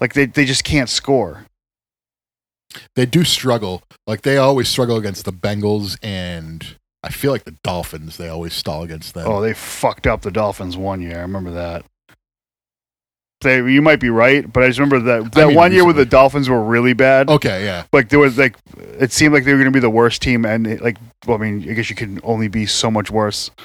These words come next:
Speaker 1: But, like, it looked like they weren't gonna win a game for a little while.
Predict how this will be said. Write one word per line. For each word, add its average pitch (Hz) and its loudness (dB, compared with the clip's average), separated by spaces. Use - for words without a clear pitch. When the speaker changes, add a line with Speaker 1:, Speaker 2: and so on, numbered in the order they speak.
Speaker 1:
But, 120 2
like, 110 0
it 131 2
looked 143 4
like 135 4
they 127 4
weren't 123 2
gonna 120 2
win 113 0
a 107 -2
game 117 0
for 147 2
a 135 6
little 135 6
while. 135 4